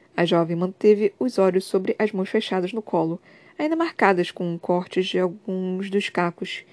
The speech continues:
de vidro menores. "Não precisa se preocupar com isso, Amethy." "Que bom. Detestaria ver seu cargo comprometido. Sua Alteza tem uma reputação com mulheres."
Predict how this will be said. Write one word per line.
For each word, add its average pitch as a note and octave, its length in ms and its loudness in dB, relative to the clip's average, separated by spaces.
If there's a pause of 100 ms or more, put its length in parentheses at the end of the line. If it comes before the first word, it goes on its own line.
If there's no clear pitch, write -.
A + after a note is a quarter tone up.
(300)
de G#3+ 160 -4
vidro F3+ 280 2
menores. - 560 -2 (840)
"Não A3+ 80 -10
precisa C4 300 -2
se - 120 -6
preocupar G#3 440 -4
com - 140 -12
isso, F3+ 280 -6
Amethy." E3+ 440 -8 (300)
"Que A3 120 2
bom. D#3+ 240 4 (340)
Detestaria F3 580 6
ver F3 120 6
seu F3 140 2
cargo F3 260 2
comprometido. F3 800 -2 (300)
Sua E3 160 4
Alteza F3 320 6
tem F3 120 -2
uma G3+ 80 2
reputação G#3+ 520 2
com F#3+ 100 -2
mulheres." D3 560 0